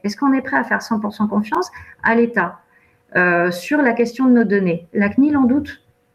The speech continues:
À partir de là, il faut pouvoir penser une gouvernance qui soit adaptée et dans laquelle on puisse avoir confiance. Et, euh, et aujourd'hui, ce tiers de confiance, on ne peut pas y couper.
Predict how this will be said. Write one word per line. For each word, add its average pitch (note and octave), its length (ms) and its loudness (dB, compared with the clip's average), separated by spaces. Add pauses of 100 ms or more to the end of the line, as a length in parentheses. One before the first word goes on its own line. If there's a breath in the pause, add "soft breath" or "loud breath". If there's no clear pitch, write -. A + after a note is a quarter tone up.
(240)
À F3+ 100 -2
partir G3+ 360 -2
de G#3+ 80 2
là, B3 200 2
il G#3 160 -2
faut A3+ 180 0
pouvoir G#3+ 420 -2
penser A3 260 0
une B3 140 4
gouvernance G3+ 480 0
qui G#3 120 -8
soit - 320 -4
adaptée E3 540 -2
et - 40 2
dans F3 120 0
laquelle E3 320 -2
on G3+ 60 0
puisse - 260 -10
avoir G#3 260 -4
confiance. - 520 -14 (460 loud breath)
Et, F#3+ 300 4
euh, D#3+ 680 2
et F3 180 4
aujourd'hui, E3+ 540 0
ce - 160 -6
tiers A3 480 -4
de F#3 80 -2
confiance, A#3+ 600 -8
on G3 120 2
ne F#3+ 160 2
peut F3+ 240 -4
pas - 180 -2
y A3 140 0
couper. D3 420 -4